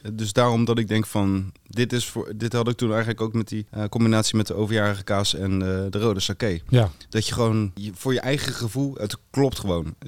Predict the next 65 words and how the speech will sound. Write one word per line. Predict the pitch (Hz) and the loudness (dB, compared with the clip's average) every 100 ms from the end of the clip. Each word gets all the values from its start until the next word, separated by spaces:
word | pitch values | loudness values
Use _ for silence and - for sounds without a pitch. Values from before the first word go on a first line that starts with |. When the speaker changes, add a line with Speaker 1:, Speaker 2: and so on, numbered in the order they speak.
| 104 | 0
Speaker 2:
Ja. | 113 95 | 0 0
Speaker 1:
De, | 95 | -4
eh, | 90 101 98 98 - | 0 2 2 0 -2
het, | 107 - | -4 -4
het | 104 | -2
sluit | - 117 120 | 2 2 2
op | 107 | 0
elkaar | 104 98 90 | 2 2 2
aan. | 107 139 - | 2 0 0
En | 120 | 4
het | 131 | 4
brengt | 135 127 127 | 4 4 4
elkaar | 123 123 | 4 4
nog | 123 | 4
naar | 117 117 | 4 4
een | 113 | 6
nieuwe, | 110 104 104 | 4 2 0
eh, | 110 107 | -2 0
naar | 107 113 | 2 4
een | 107 | 6
hoger | 107 110 107 | 4 4 4
niveau. | 98 113 80 - - - - | 4 2 0 -6 -20 -20 -14
Dus, | 107 - | -8 -6
eh, | 92 - 95 | -6 -8 -8
dus | 110 | -6
vandaar. | - 85 208 - | -2 -2 -4 2
Speaker 2:
En | 151 | 4
het | 147 | 6
mooie | 160 196 | 6 6
is | 127 | 4
dat | 117 117 | 4 4
je | 127 | 4
dus | 120 | 4
wat | 123 | 4
je | 120 | 4
zei, | 113 147 | 6 6
normaal | 113 123 143 147 | 8 8 8 8
zou | 131 | 8
je | 127 | 6
dit | 123 131 | 6 6
bij | 113 110 | 6 6
rood | 120 151 | 8 6
doen, | 113 120 | 6 4
is | 123 | 4
die | 127 | 2
eerste | 139 135 - | 4 4 6
neiging | 120 139 135 123 | 8 8 8 8
gelijk, | 110 117 123 - | 8 6 6 4
hup, | - | 2
Speaker 1:
Ja, | 127 - 104 | 4 2 -6
of | - 117 | 2 6
Speaker 2:
rood. | 139 | 6
Speaker 1:
met | 233 113 | 6 2
een, | |
of | 120 | 4
met | 117 113 | 6 6
een | |
harde | 104 117 | 6 4
kaas | - 117 107 | 4 2 4
kun | 110 | 4
je | 101 | 6
dat | 131 | 4
Speaker 2:
Ja. | 98 - | 4 -2
Speaker 1:
prima | 117 127 123 | 0 4 6
doen. | 107 151 | 6 4